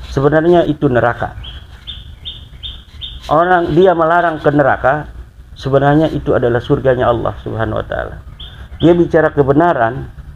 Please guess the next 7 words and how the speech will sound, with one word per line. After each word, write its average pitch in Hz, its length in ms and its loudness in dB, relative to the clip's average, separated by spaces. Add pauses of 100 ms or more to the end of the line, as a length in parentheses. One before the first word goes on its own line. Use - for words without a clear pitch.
(460)
yang 123 240 0
sangat 175 760 -2
meyakinkan, 139 720 0 (640)
sebenarnya 139 640 0
itu - 220 -6
adalah 131 220 -2
kebatilan. 117 600 -4